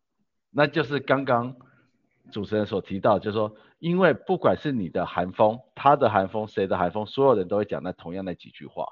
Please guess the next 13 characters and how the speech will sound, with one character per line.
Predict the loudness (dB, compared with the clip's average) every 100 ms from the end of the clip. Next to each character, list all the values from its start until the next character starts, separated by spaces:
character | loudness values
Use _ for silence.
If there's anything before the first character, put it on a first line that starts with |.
| _ _ _ _ _ _ _ _ _ _ _
所 | 0
以 |
其 | 0 0
实 | -4
你 |
是 | -6
做 | -6 -6
不 | -6
出 | -10 -6
差 | -2 0
异 | -2
性 | -10 -16
的， | -14 -18